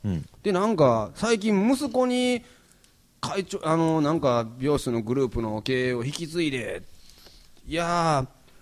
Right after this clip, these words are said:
Speaker 2: ー、息子は店のことをと、何でも一人で決めてしまう寂しいけど、安心して任せられるという証なんでしょうね。って、
Speaker 1: うん。バカにしてんの？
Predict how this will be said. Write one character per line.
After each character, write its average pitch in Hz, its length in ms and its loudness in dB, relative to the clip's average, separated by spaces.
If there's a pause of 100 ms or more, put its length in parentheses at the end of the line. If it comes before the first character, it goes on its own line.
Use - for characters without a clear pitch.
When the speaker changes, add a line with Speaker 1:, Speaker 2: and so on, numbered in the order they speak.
(120)
Speaker 2:
ー、 170 80 8
息 - 140 2
子 190 120 4
は 180 100 8
店 233 220 6
の 247 120 6
こ 220 120 4
と 214 240 6
を 190 40 4
と、 196 280 4
何 208 340 2
で 302 80 2
も 294 140 6
一 240 80 -2
人 330 160 0
で - 20 -
決 233 160 0
め 226 100 0
て 233 100 -4
し 226 120 -4
ま 220 140 0
う 196 100 0
寂 220 240 0
し 240 140 -4
い 208 40 -4
け 190 120 2
ど、 185 160 -2
安 240 200 2
心 302 240 2
し - 60 -8
て 208 140 0
任 220 300 -2
せ 285 120 0
ら 285 120 2
れ 294 80 -2
る 254 60 -4
と 214 140 0
い 208 260 0
う 196 60 -6 (300)
証 247 360 0
な 311 140 4
ん 294 60 4
で 208 120 4
し 226 80 -4
ょ 226 120 2
う 196 60 2
ね。 240 320 0
っ - 1040 -20
て、 110 360 -4 (760)
Speaker 1:
う 92 40 -18
ん。 76 80 -16 (180)
バ 107 120 0
カ 110 80 2
に 110 40 0
し 107 40 -4
て 104 80 -2
ん - 60 -6
の？ - 80 -16